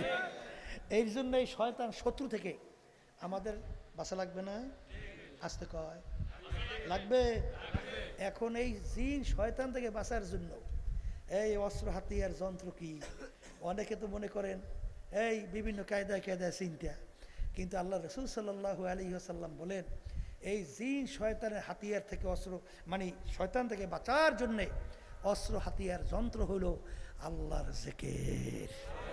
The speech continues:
সবাই জোরে বলেন, সুবহান। কার জিকির? আমি বলছি না, আল্লাহ রসুল বলছেন, "আর শয়তানু জাসিমুন আলা কলবি বানি আদম, ফা ইযা যাকারাল্লাহা খানাসা,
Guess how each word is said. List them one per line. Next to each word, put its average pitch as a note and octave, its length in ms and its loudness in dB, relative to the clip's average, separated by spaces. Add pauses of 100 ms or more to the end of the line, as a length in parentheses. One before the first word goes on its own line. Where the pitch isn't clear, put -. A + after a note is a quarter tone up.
(1000)
সবাই F3+ 320 2
জোরে F3+ 280 0
বলেন, E3 320 0 (120)
সুবহান। D3 880 -2 (1200)
কার F3 360 4
জিকির? F#3 360 0 (1500)
আমি F#3+ 220 -2
বলছি A3+ 240 -2
না, A3+ 80 2
আল্লাহ A3 180 2
রসুল G#3+ 200 0
বলছেন, G3 320 0 (880)
"আর F#3 100 2
শয়তানু A#3 680 2
জাসিমুন A3 540 2
আলা A3+ 280 6
কলবি A3+ 380 2
বানি A#3 280 4 (920)
আদম, G3 420 0 (100)
ফা G3 120 -2
ইযা A#3 320 4
যাকারাল্লাহা G#3+ 840 4
খানাসা, A#3+ 560 4